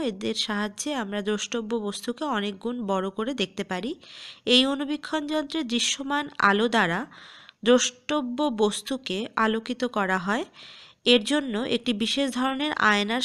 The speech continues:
সাহায্য নেওয়া হয়। এই আলোক অণুবীক্ষণ যন্ত্রের সাহায্যে দ্রষ্টব্য বস্তুকে দু হাজার থেকে চার হাজার গুণ বড় করে দেখা সম্ভব হয়। এই হচ্ছে যৌগিক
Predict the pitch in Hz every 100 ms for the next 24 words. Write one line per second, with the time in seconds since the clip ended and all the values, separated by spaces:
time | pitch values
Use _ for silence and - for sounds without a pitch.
0 | - 202 196 185 277 277 185 165 160 170
1 | 175 - - _ _ - - - - -
2 | _ _ _ - 254 285 294 262 254 277
3 | 285 262 185 - 294 247 226 214 254 262
4 | - 226 208 208 185 233 254 226 220 -
5 | 240 233 233 214 - 233 226 285 226 220
6 | 226 220 233 - 247 294 285 233 208 220
7 | 214 240 233 202 254 294 196 190 202 214
8 | 226 294 208 180 - 302 - 202 190 185
9 | 220 214 190 175 135 - - - - -
10 | - 233 226 240 - - 311 440 - -
11 | _ 202 202 254 247 302